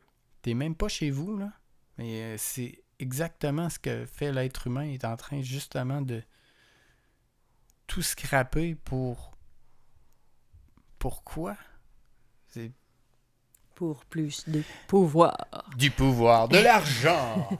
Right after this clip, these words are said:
Speaker 2: <laughs> Mais
Speaker 1: des bijoux.
Speaker 2: <laughs> l'affaire, c'est ça, tu sais, c'est que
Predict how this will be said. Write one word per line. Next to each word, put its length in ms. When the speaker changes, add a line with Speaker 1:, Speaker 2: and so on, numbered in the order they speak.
Speaker 2:
<laughs> 280
Mais 240
Speaker 1:
des 160
bijoux. 600
Speaker 2:
<laughs> 480
l'affaire, 640
c'est 180
ça, 260
tu 120
sais, 180
c'est 160
que 280